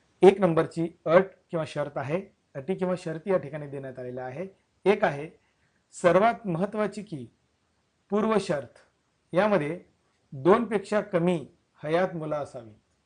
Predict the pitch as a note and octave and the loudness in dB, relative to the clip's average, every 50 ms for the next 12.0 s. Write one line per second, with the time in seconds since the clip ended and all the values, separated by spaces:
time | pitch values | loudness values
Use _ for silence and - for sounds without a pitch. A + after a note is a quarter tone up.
0 | _ _ _ _ _ _ _ _ _ _ _ _ _ _ _ _ - D3 D#3+ F#3+ | _ _ _ _ _ _ _ _ _ _ _ _ _ _ _ _ -2 2 4 4
1 | G3+ G3 G#3 F#3+ G3 - G3+ F#3 D3 E3 F3+ F#3 - - A3 G3+ G3+ G3 G3+ G#3 | 4 4 2 0 0 0 -2 0 2 2 2 0 0 -4 -4 -2 2 2 4 4
2 | G3 G3 - F3+ F3 D#3+ C3+ - - _ _ _ _ _ _ _ - F#3 G3 F3+ | 2 2 -2 -4 -4 -4 -6 -8 -16 _ _ _ _ _ _ _ 4 6 6 8
3 | F3+ D#3 C3 D3 D3+ D#3 E3+ - - _ _ _ _ _ _ _ _ _ _ _ | 6 6 4 0 -4 -4 -4 -8 -12 _ _ _ _ _ _ _ _ _ _ _
4 | _ - D#3+ E3 F#3 F#3 F3 F#3 F#3 F#3 F#3 F#3 F#3+ G3 G3 - _ _ - C3+ | _ -6 -2 0 0 0 0 0 0 2 2 0 0 -2 -6 -12 _ _ -18 -18
5 | B2 - - A#2+ A2 G2+ - _ _ _ _ _ _ _ _ - A3+ B3 G3+ F3+ | -16 -16 -18 -18 -18 -20 -20 _ _ _ _ _ _ _ _ -4 -2 2 4 4
6 | - - F3 F3 E3+ E3+ C#3 - C#3+ C#3+ C#3+ C3 C3+ B2+ B2+ A#2+ B2 A#2+ A2+ A#2+ | 4 4 2 0 0 -4 -8 -10 -10 -10 -10 -10 -10 -10 -10 -10 -12 -12 -10 -10
7 | B2 B2+ C3+ C#3 B2 C#3 E3+ G3+ G#3 - _ _ _ _ _ _ _ _ _ _ | -8 -6 -6 -6 -6 -6 -6 -8 -8 -12 _ _ _ _ _ _ _ _ _ _
8 | _ _ _ _ _ D#3+ C#3+ D3+ D3 E3 G3 G#3 G#3 F3+ D#3 D3+ F#3 G3 G3 - | _ _ _ _ _ -2 0 2 4 4 4 4 4 2 4 4 4 4 4 2
9 | G#3 G3 F#3+ D3+ - - - _ _ _ _ _ _ _ _ _ _ _ _ _ | 0 2 2 2 0 -4 -16 _ _ _ _ _ _ _ _ _ _ _ _ _
10 | - - E3+ D#3+ E3 E3+ F#3 G3 G3+ G3+ A3 - - - E3+ D#3 D#3 D#3 D#3+ D#3 | -2 0 2 2 4 6 6 6 6 4 0 -2 0 2 2 4 4 2 0 -2
11 | - - _ _ E3 C3 C#3+ C#3+ D3 - - F#3 G#3+ A3 G3 E3+ D3 C3 A2+ | -6 -14 _ _ -6 -2 -2 -2 0 2 4 4 4 6 4 2 2 0 -2